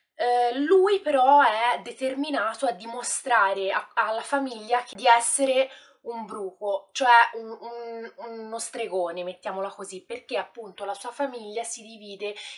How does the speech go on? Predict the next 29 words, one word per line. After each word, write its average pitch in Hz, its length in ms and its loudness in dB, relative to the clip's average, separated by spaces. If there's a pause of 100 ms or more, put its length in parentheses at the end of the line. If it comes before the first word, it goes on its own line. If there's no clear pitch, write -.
in, 208 360 -12
eh, 202 460 -4
queste 262 280 -10
specie 214 460 -6
di 185 80 -18
streghe 190 440 -8
e 190 40 -16
stregoni, 175 640 -10 (220)
dove 233 280 -6
le 208 120 -10
streghe 202 640 -4
curano, 196 680 -6 (380)
eh, 165 640 -4
le 190 140 -8
persone 185 640 -6
malate 220 640 0
e 226 160 -6
gli 240 120 -14
stregoni 208 580 -4
invece 220 580 -10
riescono 220 680 -6
a, 175 300 0
ehm, 170 500 -6 (460)
far 214 480 2
trapassare 240 800 2
nell'aldilà 196 680 -4
l'anime 180 580 -4
dei 180 160 -10
defunti. 165 720 -18